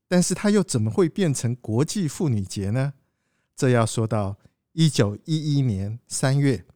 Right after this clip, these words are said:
有一间在纽约的内衣工厂发生了火灾，导致了有一百四十多名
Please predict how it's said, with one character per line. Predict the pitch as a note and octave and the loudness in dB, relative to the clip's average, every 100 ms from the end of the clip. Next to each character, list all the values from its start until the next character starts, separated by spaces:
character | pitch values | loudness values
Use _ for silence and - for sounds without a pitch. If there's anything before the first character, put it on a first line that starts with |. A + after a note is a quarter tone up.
| _ _ _ _ _ _ | _ _ _ _ _ _
有 | A#2+ C3+ | 2 4
一 | F3+ | 6
间 | G#3 G#3 | 4 4
在 | G#3 - F3 C#3 - | 4 2 2 2 -2
纽 | B2 A#2 G2+ | 2 2 2
约 | B2+ D#3 | 2 2
的 | D3 A#2 - | 2 -2 -4
内 | D#3+ F3+ D#3 | -2 2 2
衣 | D3 | 0
工 | D3 D3 D#3+ | 0 0 0
厂 | - E2 - | 0 -8 -8
发 | - G#2+ | -6 -4
生 | G#2 A2 | -2 -2
了 | G#2 | -2
火 | - D2+ | -4 -14
灾， | D#2+ A#2 A2 - _ _ _ _ _ _ | -4 -2 -2 -6 _ _ _ _ _ _
导 | - G#2 | -2 -2
致 | - D#3 | 2 2
了 | B2+ | 2
有 | G2+ G2 | 0 -4
一 | F3+ D#3+ | -4 -4
百 | - F#2 | -4 -6
四 | G#2+ - F#3 | -4 0 0
十 | - A2+ | 0 -4
多 | - C#3+ C3+ | -2 0 2
名 | G#2+ G#2 | 0 -2